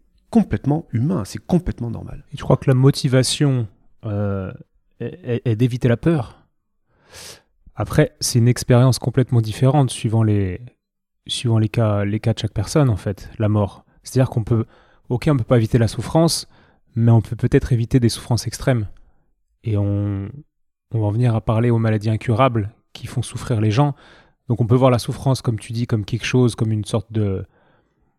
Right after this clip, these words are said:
Speaker 2: d'étape de transition entre la vie, la fin de vie et la mort, mais lorsque cette souffrance devient trop extrême, c'est là où je pense que des gens se mettent à, se mettent à militer comme, euh, Comte Sponville, et cetera, pour éviter, euh,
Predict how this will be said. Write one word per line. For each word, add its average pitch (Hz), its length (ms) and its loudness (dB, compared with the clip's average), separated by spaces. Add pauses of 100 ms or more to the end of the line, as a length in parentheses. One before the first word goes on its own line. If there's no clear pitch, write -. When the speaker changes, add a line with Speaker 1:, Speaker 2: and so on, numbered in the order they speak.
(260)
Speaker 2:
d'étape 117 420 0
de 110 80 -2
transition 123 640 0
entre 113 200 -2
la 104 120 2
vie, 110 340 -4
la 104 80 -2
fin 117 220 0
de 110 80 0
vie 113 100 0
et 113 40 2
la 117 100 2
mort, 147 320 2
mais 107 160 0 (340)
lorsque 107 220 -4
cette 120 160 -2
souffrance 135 340 0
devient 113 220 0
trop - 180 -4
extrême, 123 500 -2 (520)
c'est - 160 -4
là 147 140 6
où 120 120 0
je 98 100 -10
pense - 220 -10
que - 100 -4
des 107 140 2
gens 107 140 4
se - 140 -4
mettent 110 200 0
à, 98 300 -2
se - 160 -10
mettent 104 140 -4
à 107 40 2
militer 107 380 -2
comme, 101 260 -2
euh, 95 220 -6 (100)
Comte 104 200 -4
Sponville, 107 400 0
et 101 40 0
cetera, 110 460 -2 (400)
pour 104 200 2
éviter, 107 440 4
euh, 98 260 2